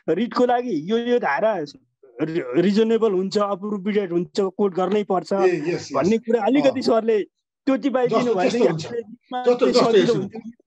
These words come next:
Speaker 2: अँ, बन्दीमा,
Speaker 1: हजुर।
Speaker 2: बन्दीमा जाँदा, बन्दीमा जाँदा स्वतन्त्रताको हकदेखि
Speaker 1: हजुर।
Speaker 2: न्याय सम्बन्धी हकसम्म जाने भए,
Speaker 1: हजुर।
Speaker 2: सम्पत्ति सम्बन्धी, सुन्नु, सम्पत्ति सम्बन्धी जाने भए, सम्पत्ति सम्बन्धी हकहरू जाने भए संविधानको,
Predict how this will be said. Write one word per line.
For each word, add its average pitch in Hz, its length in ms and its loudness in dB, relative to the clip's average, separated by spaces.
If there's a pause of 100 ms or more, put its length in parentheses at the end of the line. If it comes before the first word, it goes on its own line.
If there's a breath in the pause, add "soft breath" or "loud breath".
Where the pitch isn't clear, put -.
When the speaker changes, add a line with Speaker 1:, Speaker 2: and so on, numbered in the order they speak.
(120)
Speaker 2:
अँ, 160 140 -8
बन्दीमा, 262 400 2
Speaker 1:
हजुर। 170 140 -2
Speaker 2:
बन्दीमा 233 420 -2
जाँदा, 196 400 -4
बन्दीमा 240 340 -2
जाँदा 202 420 -4 (120)
स्वतन्त्रताको 196 720 -4
हकदेखि 202 480 0 (680)
Speaker 1:
हजुर। 196 140 2
Speaker 2:
न्याय 202 160 2
सम्बन्धी 196 280 -2
हकसम्म 180 320 -2
जाने 170 260 -2
भए, 160 280 -2 (840)
Speaker 1:
हजुर। 160 220 0
Speaker 2:
सम्पत्ति 285 360 0
सम्बन्धी, 254 400 2
सुन्नु, 254 260 -2
सम्पत्ति 240 420 -4
सम्बन्धी 240 400 -4
जाने 240 240 -2
भए, 220 180 2
सम्पत्ति 202 400 -8
सम्बन्धी 202 220 -4
हकहरू 185 320 2
जाने 185 200 0
भए 180 80 2
संविधानको, 175 680 -2